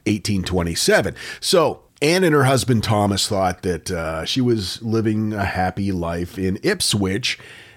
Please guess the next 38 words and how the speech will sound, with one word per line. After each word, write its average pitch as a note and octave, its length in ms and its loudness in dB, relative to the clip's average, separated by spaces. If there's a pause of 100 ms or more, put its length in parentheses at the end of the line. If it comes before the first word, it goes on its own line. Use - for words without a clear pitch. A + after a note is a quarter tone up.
(100)
until C3+ 280 2
these E3 200 4
dreams A#3 720 2
started F#2+ 720 -2
happening. - 500 -4 (840)
Well, D3+ 220 4
up A3 140 0
until G#3+ 240 4
that A#2 220 4
point, F2+ 280 -2
Maria E3+ 380 4
had F3 180 2
lived C3 220 4
with B2+ 100 6
her A2+ 80 4
father G2 400 0
and F#2 120 -2
stepmother E2+ 540 -4
at C3 120 2
the G3 80 -2
small C#3 360 2
farm. A#2 520 -2 (140)
Maria G#2 360 2
had F#2+ 300 0
two A3+ 160 2
children F2+ 500 0
in E2 100 -6
the E2+ 80 -4
past. E2+ 400 -4 (360)
Uh, F#2 320 2
the G#2 100 0
first F#3+ 320 2
one D#3 140 4
had G2 240 2
died A#2 320 0
as G2+ 160 0
an F#2 100 -4
infant. A#2+ 560 -4